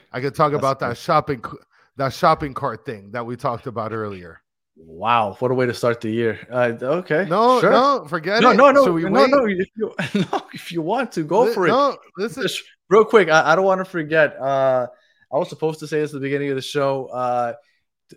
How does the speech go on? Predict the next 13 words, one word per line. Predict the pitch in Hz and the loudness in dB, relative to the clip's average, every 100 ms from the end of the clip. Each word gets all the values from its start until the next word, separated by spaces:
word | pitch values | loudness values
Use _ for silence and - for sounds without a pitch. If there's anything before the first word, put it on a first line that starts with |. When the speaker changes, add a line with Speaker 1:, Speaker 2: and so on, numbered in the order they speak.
| 135 135 | -18 -12
Speaker 2:
because | 135 160 160 | -6 -4 -4
of | 156 | -6
the | 147 | -8
new | 147 147 | -6 -6
year, | 135 135 139 120 101 - | -6 -6 -4 -4 -8 -12
just | 131 - | -16 -14
in | 139 | -16
case | 135 135 131 | -10 -10 -10
anybody | 131 131 135 | -10 -10 -8
wants | 127 127 127 120 - | -8 -6 -8 -10 -14
any | 135 127 | -12 -8
battered | 123 123 120 | -4 -4 -4
fans, | - 127 123 120 - | -8 -6 -6 -8 -18